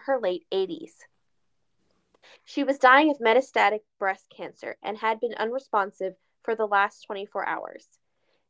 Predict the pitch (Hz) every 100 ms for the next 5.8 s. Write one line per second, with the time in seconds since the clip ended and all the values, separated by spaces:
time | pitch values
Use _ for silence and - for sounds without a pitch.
0 | - 226 226 233 240 320 _ _ _ -
1 | 269 302 330 330 262 233 220 240 214 202
2 | 214 262 202 190 185 180 180 - 170 170
3 | 175 - 160 - - _ _ _ _ _
4 | _ _ - 262 - 302 370 359 349 -
5 | 302 277 254 233 240 208 170